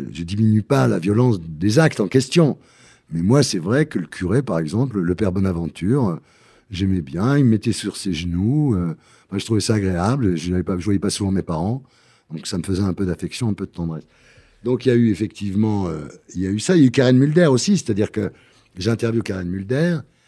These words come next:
et à un moment, elle commence à raconter que, quand elle faisait la tournée des Enfoirés, elle avait été abusée, euh, à l'arrière du car,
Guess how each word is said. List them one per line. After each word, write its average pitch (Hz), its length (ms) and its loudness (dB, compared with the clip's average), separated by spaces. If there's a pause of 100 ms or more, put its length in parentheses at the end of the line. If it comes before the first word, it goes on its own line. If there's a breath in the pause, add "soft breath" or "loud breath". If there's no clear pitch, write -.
(460 soft breath)
et 110 120 -2
à 120 80 -2
un 117 40 0
moment, 117 480 0
elle 101 100 -6
commence 113 360 -8
à 85 80 -10
raconter 107 840 -2
que, 131 640 0
quand 101 160 -8
elle 95 120 -6
faisait 98 280 -6
la 92 140 -6
tournée 101 400 -8
des 92 200 -10
Enfoirés, 123 960 -2 (1000 loud breath)
elle 101 160 -2
avait 110 140 2
été 110 180 0
abusée, 110 1000 2
euh, 95 640 -4 (240 soft breath)
à 85 100 -4
l'arrière 95 380 0
du 90 120 -10
car, 127 480 -6